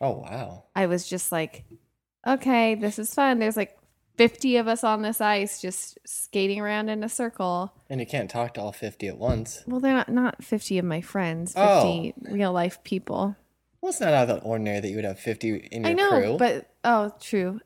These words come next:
Speaker 2: accurate.
Speaker 1: You roll pretty deep.
Speaker 2: But then I was like, "All right, I'm gonna, I'm gonna master a trick if I'm gonna keep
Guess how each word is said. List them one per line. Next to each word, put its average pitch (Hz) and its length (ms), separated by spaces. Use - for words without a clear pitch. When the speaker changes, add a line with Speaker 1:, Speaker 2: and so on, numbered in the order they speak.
Speaker 2:
accurate. 190 500
Speaker 1:
You 123 120
roll 113 200
pretty 113 280
deep. 101 320
Speaker 2:
But 240 160
then 269 180
I 262 120
was 254 200
like, 208 300
"All 254 120
right, 226 240
I'm 247 140
gonna, 233 400
I'm 359 60
gonna 415 160
master 226 520
a 143 80
trick - 640
if 202 120
I'm 180 140
gonna 170 220
keep - 280